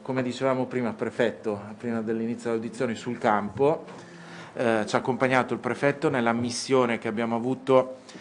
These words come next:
a Varsavia, alla sede di Frontex della bicamerale Schengen, così come nella missione che abbiamo avuto, eh, sul confine a, a Ventimiglia. E ho avuto modo anche,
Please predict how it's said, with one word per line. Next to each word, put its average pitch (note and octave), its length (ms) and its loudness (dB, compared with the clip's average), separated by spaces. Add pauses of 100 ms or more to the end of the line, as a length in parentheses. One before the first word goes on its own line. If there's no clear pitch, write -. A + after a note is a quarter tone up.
(380)
a C3+ 140 10
Varsavia, B2+ 800 8
alla A#2+ 180 6
sede A2+ 460 0
di A2+ 160 -6
Frontex A#2+ 800 -2
della A2 200 -2
bicamerale A#2 640 -2
Schengen, D3 500 0
così A2+ 300 -6
come A#2 260 0
nella A2+ 240 0
missione B2 560 -2
che A#2+ 100 -10
abbiamo G#2 280 -2
avuto, G#2 540 0 (600)
eh, A2 460 2
sul A2 200 -6
confine A2+ 580 -2
a, G2+ 320 -2 (420)
a A#2 120 4
Ventimiglia. A2 840 2 (480)
E B2+ 140 2
ho B2 40 8
avuto A2+ 260 2
modo G#2+ 320 2
anche, G#2+ 520 0